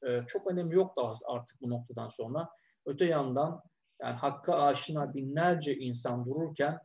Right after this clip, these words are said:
üç beş böyle, e, kendini bilmez hassizlerin tepkilerine, e,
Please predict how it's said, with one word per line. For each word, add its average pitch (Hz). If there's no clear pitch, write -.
üç 143
beş 175
böyle, 127
e, 120
kendini 139
bilmez 135
hassizlerin 127
tepkilerine, 127
e, 120